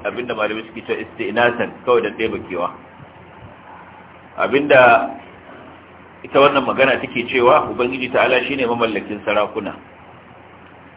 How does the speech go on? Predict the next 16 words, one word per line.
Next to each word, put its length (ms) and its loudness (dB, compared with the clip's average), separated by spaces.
Wato, 280 -6
dukkan 420 -4
wani 160 -2
mai 140 -4
mulki, 480 -6
to, 100 -6
mulkinsa 480 -6
ƙasa 220 -2
yake 260 0
da 80 -2
mulkin 300 -10
Ubangiji, 540 -8
karkashin 480 -2
mulkin 240 -6
Ubangiji 600 -8
yake. 140 -18